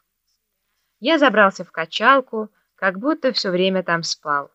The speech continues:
Никто не проснулся, но и я не мог заснуть.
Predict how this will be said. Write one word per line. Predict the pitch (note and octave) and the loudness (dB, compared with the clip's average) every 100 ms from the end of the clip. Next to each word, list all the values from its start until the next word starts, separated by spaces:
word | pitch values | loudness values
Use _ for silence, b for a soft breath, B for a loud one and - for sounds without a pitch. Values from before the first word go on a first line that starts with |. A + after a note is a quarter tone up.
| _ _ _ _ _ _ _ _ _ | _ _ _ _ _ _ _ _ _
Никто | G#3+ A3+ F4+ | -8 -6 0
не | F4 | 0
проснулся, | D4+ B3 - G#3+ G#3 F#3+ - F#3 - _ _ - | 0 -2 -2 -6 -6 -6 -8 -8 -16 _ _ -4
но | D4+ | 0
и | D4 | 2
я | A3 F#3 | 2 2
не | F3+ | 2
мог | F3+ E3 | 0 -4
заснуть. | D#3 F3 - E3+ D#3 - | -4 -6 -8 -12 -16 -16